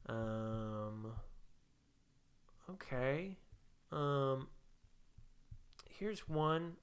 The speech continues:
Uh, it's called, it's on a, it's at a place called Skid Row, and,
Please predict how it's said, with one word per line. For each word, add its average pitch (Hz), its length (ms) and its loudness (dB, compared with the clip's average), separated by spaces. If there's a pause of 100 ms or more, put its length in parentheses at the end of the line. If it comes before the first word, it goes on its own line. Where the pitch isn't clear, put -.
Uh, 127 680 6
it's 131 120 -4
called, 147 460 8
it's 143 160 2
on 165 80 4
a, 156 100 2 (180)
it's 147 220 2
at 160 80 6
a 147 100 10
place 151 280 4
called 139 200 8
Skid 170 300 6
Row, 135 480 12 (1120)
and, 117 720 2